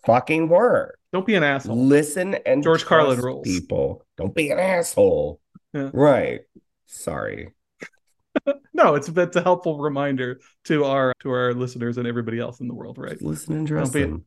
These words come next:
Speaker 2: don't
Speaker 1: Take
Speaker 2: be an
Speaker 1: it in.
Speaker 2: asshole.
Speaker 1: Learn. People are there to teach you. All right. Any other notes on our, one of our favorite films that we've covered, I think?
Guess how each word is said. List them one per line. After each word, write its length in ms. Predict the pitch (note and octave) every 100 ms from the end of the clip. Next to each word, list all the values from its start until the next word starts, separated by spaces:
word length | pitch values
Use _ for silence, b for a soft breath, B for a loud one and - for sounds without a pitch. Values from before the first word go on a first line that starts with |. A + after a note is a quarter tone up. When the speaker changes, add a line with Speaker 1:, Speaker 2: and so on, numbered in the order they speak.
| _ _
Speaker 2:
don't 100 | F#3
Speaker 1:
Take 160 | D#3+ C3
Speaker 2:
be 60 |
an 60 | C3
Speaker 1:
it 20 |
in. 80 | C#3
Speaker 2:
asshole. 280 | A#2 D#2 - _ _ _ -
Speaker 1:
Learn. 640 | C3+ C#3+ A2+ D#2+ D#2+ - _ _ _ -
People 260 | B2+ B2
are 100 | A#2 G2
there 160 | F2
to 120 | A#2+ A#2
teach 400 | - D2+ - -
you. 360 | D2+ D2 D2+ _ _ _ _ _ _
All 80 | A#2+
right. 200 | G2+ - - _ _ -
Any 220 | D3 C#3+
other 180 | C#3+ B2+
notes 500 | G2 F#2 C#3+ - - - -
on 240 | A2+ A2+
our, 380 | B2+ B2 B2 B2+
one 140 | - A#2+
of 120 | B2
our 100 | A#2
favorite 340 | A#2 A#2+ A#2+
films 220 | A#2 C3+ A#2
that 100 | D2
we've 160 | D#2+
covered, 300 | - D#2 D#2+
I 40 | D#2+
think? 260 | - D2